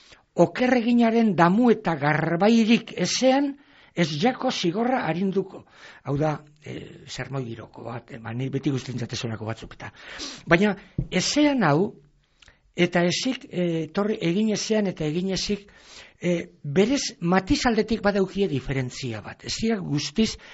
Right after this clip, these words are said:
ehuneko ehunean bera. Eta egia esan, ez da, bez-, beti izaten dugu Bizkaiko, bai, bai, Gipuzkoako tradizioan be oso normala dala ikusi dut, batez be idazleetan. Ze idazleek erakusten dabe askotan,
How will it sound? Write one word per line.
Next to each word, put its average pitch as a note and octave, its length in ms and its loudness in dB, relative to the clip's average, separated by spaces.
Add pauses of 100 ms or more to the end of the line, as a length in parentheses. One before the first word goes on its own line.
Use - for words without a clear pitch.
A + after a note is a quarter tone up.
(100)
ehuneko F#3 400 2
ehunean E3+ 480 -2
bera. A2 300 -4 (320)
Eta D3 320 0 (420)
egia A#3+ 320 2
esan, A#3+ 320 2 (480)
ez F#3+ 240 2
da, C4+ 220 2 (280)
bez-, - 220 -4 (180)
beti G3+ 220 0
izaten A#3 280 -4
dugu A3 220 0 (380)
Bizkaiko, F#3+ 680 -2 (120)
bai, F#3 160 0
bai, D3+ 140 0 (140)
Gipuzkoako G3+ 640 -2
tradizioan G3 580 -2
be G#3 220 -4
oso C4 300 -6
normala D3 520 -4
dala C#3 320 -4
ikusi B2+ 400 -6
dut, C#3 240 -4 (280)
batez C#3+ 320 0
be G#3 140 2 (140)
idazleetan. C3+ 720 -2 (240)
Ze - 140 0
idazleek G3 480 2
erakusten D3+ 420 -4
dabe C3+ 180 -2
askotan, D3 460 -4